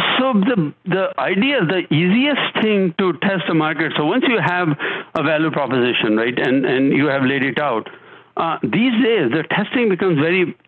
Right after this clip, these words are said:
easy if someone will pay for it, right? So, so that's why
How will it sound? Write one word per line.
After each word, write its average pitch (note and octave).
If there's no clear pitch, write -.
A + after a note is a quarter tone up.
easy E3+
if E3
someone G#3
will E3+
pay D#3
for G#2+
it, F#2+
right? E2+
So, F3
so G#3
that's G#3+
why G#3